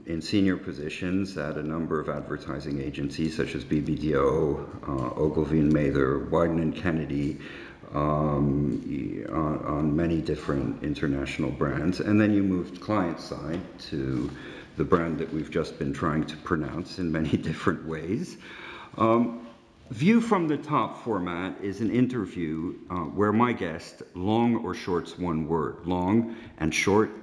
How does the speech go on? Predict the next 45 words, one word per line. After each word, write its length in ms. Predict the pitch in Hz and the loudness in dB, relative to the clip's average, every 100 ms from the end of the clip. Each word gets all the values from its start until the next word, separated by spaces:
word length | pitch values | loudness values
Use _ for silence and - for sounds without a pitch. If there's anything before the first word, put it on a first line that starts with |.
| - - | -18 -8
usually 360 | 76 101 104 104 | 0 0 4 4
refer 540 | 92 92 - 87 95 127 | 4 0 0 0 2 -2
to 160 | - 101 | -4 0
whether 260 | 87 87 87 | 2 2 2
you've 180 | 78 | -2
staked 320 | - 95 80 - | -2 0 0 4
money 360 | 85 87 107 | 6 8 8
on 140 | 101 82 | 6 4
a 60 | |
stock's 400 | - - 78 - | -2 -4 -4 -6
price 440 | - 95 82 87 - | -6 -2 -2 -4 -2
rising 420 | 76 85 90 80 | -2 0 -2 -2
or 60 | |
falling, 600 | 71 - 76 76 95 127 - - - - | -4 -4 -4 0 0 0 -4 -12 -16 -4
uh, 160 | 76 82 | 0 2
but 240 | 80 90 | 2 2
here 160 | 101 101 | 4 4
we're 120 | 95 | 4
not 200 | 87 - | 2 0
talking 320 | 92 85 92 | -4 -2 -4
about 320 | 82 - 80 | -4 -6 -8
the 80 | 76 | -10
stock 380 | - 87 76 - | -6 -2 -2 0
market, 320 | 85 71 87 | 0 0 -2
we're 180 | - 80 | -2 -2
talking 380 | - 85 98 82 | 0 0 0 0
about 260 | 71 71 | 0 -4
the 80 | - | -4
future 500 | 76 - 98 98 95 | -2 2 2 2 0
of 120 | 85 | 0
international 760 | - 85 - 80 80 76 - 76 | 0 -2 0 0 -2 -4 -4 -2
marketing. 640 | 78 78 76 80 - - - - - - - | 0 0 -4 -6 -6 -6 -8 -12 -14 -14 -12
So, 560 | - 90 82 80 78 | 2 4 4 4 2
Jenny, 320 | 76 95 92 98 | 0 2 2 2
when 160 | 90 | 0
I 100 | 80 | -6
say 240 | 76 95 82 | -6 -4 -2
a 80 | |
word, 540 | 73 92 101 123 143 - - - | 0 2 4 4 0 -8 -16 -8
you 200 | - 92 | -2 0
will 180 | 87 80 | 2 2
long 540 | 85 92 90 85 - | 2 4 4 2 -2
or 100 | - | -6
short 320 | - - 92 | -2 2 4
it, 400 | 131 165 - - | 4 2 -2 -16